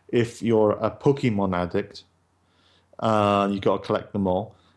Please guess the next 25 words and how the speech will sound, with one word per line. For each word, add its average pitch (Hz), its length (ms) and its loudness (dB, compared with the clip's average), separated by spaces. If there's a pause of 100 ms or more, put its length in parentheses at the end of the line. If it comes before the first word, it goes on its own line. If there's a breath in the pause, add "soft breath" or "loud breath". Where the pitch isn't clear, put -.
(120)
Uh, 104 580 4
that's 113 380 -2
another 110 240 0
way 104 200 2
to 104 100 -10
get 104 180 -2
another 104 240 -2
forum 110 380 0
badge. 87 400 -6 (400 soft breath)
So, 101 460 2
uh, 101 460 2
definitely 113 400 -2
go 110 180 2
there 107 220 0
and 110 180 -4
check - 220 -6
it 107 80 -4
out. 101 320 -2
Um, 101 500 2
look 120 320 0
in 117 180 0
under 110 220 0
the 104 80 -2
com 104 320 -4
links, - 460 -8